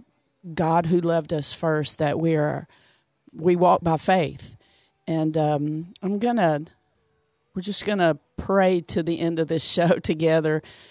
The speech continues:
So, uh, wherever you are, if you could join us in prayer. In the name of the Father, and the Son, and the Holy Spirit. Come, Holy Spirit, and be with us. Father God, I give you thanks and praise for this day. And I thank you for the gift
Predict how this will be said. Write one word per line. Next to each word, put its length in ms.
So, 440
uh, 180
wherever 380
you 240
are, 180
if 140
you 100
could 160
join 280
us 180
in 160
prayer. 360
In 120
the 80
name 200
of 60
the 60
Father, 640
and 140
the 60
Son, 520
and 180
the 60
Holy 280
Spirit. 600
Come, 240
Holy 260
Spirit, 460
and 160
be 160
with 240
us. 440
Father 260
God, 280
I 60
give 220
you 100
thanks 360
and 160
praise 500
for 160
this 200
day. 500
And 180
I 100
thank 360
you 360
for 160
the 100
gift 540